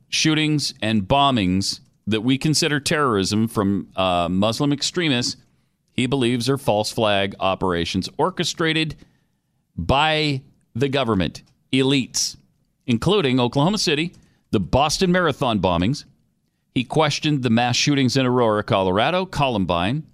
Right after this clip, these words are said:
Tucson, San Bernardino, Orlando, Florida, Newtown, um, everywhere. Listeners of Jones who believe these theories have harassed family members of victims in the years following the shootings.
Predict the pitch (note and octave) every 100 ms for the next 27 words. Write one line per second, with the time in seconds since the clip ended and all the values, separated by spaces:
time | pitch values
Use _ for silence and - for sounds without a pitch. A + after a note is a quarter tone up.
0 | _ - C#3 - F#2 D2 F2 - _ -
1 | C3 C3 C3+ C3 A#2 C#3 F#2 A#1+ - _
2 | G2 G2+ B2 A#2 D#2 G#1+ - C#3 C3 D2+
3 | G#1+ - _ _ _ _ A#2 E3+ C#3+ G2+
4 | A#1+ G1+ - _ _ _ _ _ _ _
5 | F#2 G2 F#2 F2+ F2 E2 D#2 D2 F2 _
6 | _ _ _ _ _ _ D#3+ G#3+ A#3 C#3
7 | F2 - - _ _ _ _ _ _ _
8 | _ _ _ _ _ _ _ _ _ _
9 | C#3 E3 F#3 D3 A#2+ C#3 C#3+ D#3 C#3+ A#2
10 | A#2+ D3 D3+ D3+ - E3 G3+ A3+ - _
11 | _ _ _ _ - A#2 G#2 A2 A2 A2
12 | A2 - - D3 D#3 E3 D#3+ D#3+ E3 D3
13 | B2+ F#3 G#2+ C2 - - - F#2+ F2 D2+
14 | D2 D2+ C#2 C2+ B1+ D#2+ A#1+ G1+ -